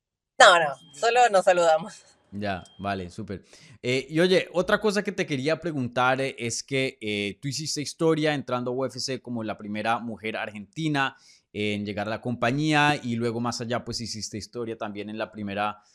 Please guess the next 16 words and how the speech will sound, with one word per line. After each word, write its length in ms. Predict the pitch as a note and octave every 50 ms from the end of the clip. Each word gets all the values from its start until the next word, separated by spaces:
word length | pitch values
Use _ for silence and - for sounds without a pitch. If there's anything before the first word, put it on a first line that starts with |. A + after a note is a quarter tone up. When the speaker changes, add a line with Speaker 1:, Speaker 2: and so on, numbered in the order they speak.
| _ _ _ -
Speaker 2:
eh, 720 | - G2 G2+ G2+ G2 G2 G2 F#2+ F#2+ F#2+ F#2+ F#2+ F#2+ G2
deportista, 1000 | G#2+ G#2 F#2 G#2+ G2+ G#2 - B2 A2+ G#2 - - B2 A#2+ A#2 A#2 A#2 A2+ - - -
eh, 380 | G2+ G2+ G2+ G2 G2 F#2+ F#2+ F#2
la 180 | F#2 F#2 F#2+ F#2+
primera 300 | G2 G#2+ G#2+ A2+ A2+ A2+
atleta 600 | G#2 - B2+ A#2+ G#2+ - A#2 A#2 A#2 G#2 - _ -
argentina 680 | A#2+ A#2 A#2 A2+ A2 - - D3 D#3 D3+ D3 C#3+ - -
en 160 | B2+ A#2+ A#2
conseguir 440 | - B2+ B2 A#2 - A#2+ A#2 B2+ C3+
una 200 | D3+ D#3+ D3+ D3
victoria 540 | D3 C3 - - F3 F#3 G3 F3+ C#3+ G#2+
dentro 440 | G2 G#2 B2+ B2+ B2 A2+ - A#2 A2+
del 140 | A2 G#2+ G2+
octágono. 640 | F#2+ - - C#3+ C#3 C#3+ C3 B2+ A#2 G#2 G2+ F#2 - _ _ _ _ _ _ -
Eh, 260 | A2+ A#2 B2 B2+ - -
esa 600 | E3+ G3+ G#3 G3+ B3 A#3 A#3 A3 G#3 A3 -